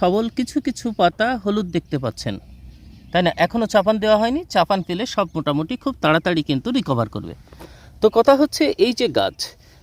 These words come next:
গাছের মাথাটা দেখুন, এই যে এটা কিন্তু এক ইঞ্চির মতো পুড়ে গেছে। আবার যেখানে পুড়েছে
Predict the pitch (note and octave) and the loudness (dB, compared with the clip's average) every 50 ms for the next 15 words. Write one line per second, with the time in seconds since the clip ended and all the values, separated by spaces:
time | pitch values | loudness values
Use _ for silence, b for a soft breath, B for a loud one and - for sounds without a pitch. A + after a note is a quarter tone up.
0 | b b C3 E3 - - B3 G3+ C3+ A#2+ C3 D3 - G#3 G#3 A#3+ A3+ G3+ A3 - | b b 0 0 0 0 2 4 4 6 4 4 2 0 0 2 2 0 0 -2
1 | - G#3+ G#3 G3+ G3+ G3 A#3+ C4+ - _ _ _ _ _ - - - - _ - | -2 -2 -2 -2 -4 -4 -6 -10 -10 _ _ _ _ _ -20 -20 -20 -20 _ -20
2 | _ - - - _ - - - - - - - - - - - - - G3 G#3 | _ -20 -20 -20 _ -20 -20 -20 -20 -20 -20 -20 -20 -20 -20 -12 -4 0 2 4
3 | A#3+ A3+ - A#3+ A3 - A#3+ - - - D3+ F#3+ - - A#3+ A3+ - - B3 A#3 | 4 6 4 4 4 4 2 2 4 4 2 4 4 4 0 0 0 -2 -2 -2
4 | G#3+ G#3 F#3+ F#3 - G3 - _ _ _ _ - G#3+ F3+ D3 A#2 A2+ G#2 - - | 0 2 2 2 2 0 -2 _ _ _ _ 2 6 6 6 6 6 2 0 -4
5 | - - - _ _ - D3 E3+ A3 A3+ - - A3 - - D4 D4 C#4+ - B3 | -10 -10 -12 _ _ 2 4 4 4 4 2 0 0 4 6 6 6 6 4 2
6 | A#3+ C#4 C4+ - | -2 -2 -2 -2